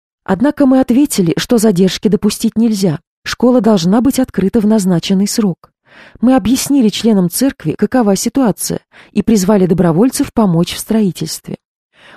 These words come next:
Около тридцати мужчин и женщин вызвались принять участие в работе.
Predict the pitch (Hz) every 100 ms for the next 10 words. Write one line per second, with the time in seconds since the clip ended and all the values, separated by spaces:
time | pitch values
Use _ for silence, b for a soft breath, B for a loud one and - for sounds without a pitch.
0 | B 220 269 254 - 254 - 254 - 208
1 | 190 - 196 170 180 285 - 254 - 247
2 | 269 262 247 - 220 208 185 170 - 170
3 | - 220 208 240 185 156 -